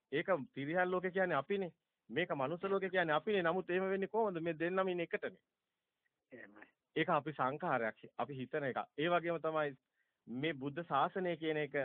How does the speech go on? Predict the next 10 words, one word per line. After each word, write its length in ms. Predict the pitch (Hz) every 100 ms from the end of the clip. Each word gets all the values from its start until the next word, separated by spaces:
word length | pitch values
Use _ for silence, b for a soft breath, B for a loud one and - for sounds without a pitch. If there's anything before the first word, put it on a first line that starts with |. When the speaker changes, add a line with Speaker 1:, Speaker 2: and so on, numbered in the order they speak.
| 117
Speaker 1:
මේ 220 | 127 160
ධර්මයේ 440 | 139 135 160 180
දැක්කාම 600 | 147 127 131 - 196 180 147
බුද්ධ 220 | 147 190
ස්වභාවය 460 | 180 151 170 190 185
දකින 360 | 151 143 214
කොටයි 320 | 185 165 131 120 _ _ _ -
ශාසනය 460 | 135 139 151 156 147
හිතේ 260 | 131 143
මැවෙන්නේ. 420 | 127 113 117 92